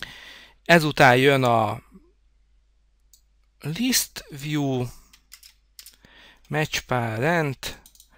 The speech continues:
legyen ez is match parent, és akkor azt mondjuk, hogy ennek a le-, neve legyen az, hogy list. Jó. Oké. Majd meglátjuk, hogy ez hogy fog működni.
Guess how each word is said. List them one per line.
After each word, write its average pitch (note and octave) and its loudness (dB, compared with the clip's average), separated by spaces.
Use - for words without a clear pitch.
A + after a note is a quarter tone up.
legyen B2+ -8
ez A#2+ -8
is - -6
match B2+ -6
parent, B2+ -4
és - -14
akkor C3 -4
azt C#3+ 0
mondjuk, B2+ -4
hogy C3 -6
ennek C3 -2
a B2+ -2
le-, B2 -4
neve C3 -2
legyen B2+ -2
az, A#2 -6
hogy G#2+ -14
list. - -4
Jó. F#3 -12
Oké. C3+ -2
Majd B2+ -6
meglátjuk, B2 -8
hogy B2 -8
ez A#2+ -6
hogy C3 -6
fog - -12
működni. C#3+ 0